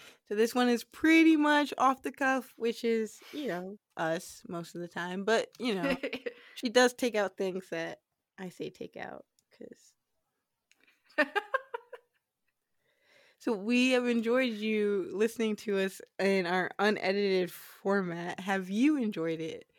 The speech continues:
Speaker 1: Let, let us know. Um, send us a comment, an email, uh, send us a D M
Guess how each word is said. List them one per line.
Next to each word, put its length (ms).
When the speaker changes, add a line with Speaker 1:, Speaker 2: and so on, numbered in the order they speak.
Speaker 1:
Let, 420
let 240
us 240
know. 460
Um, 500
send 380
us 420
a 460
comment, 480
an 80
email, 680
uh, 320
send 200
us 100
a 40
D 240
M 280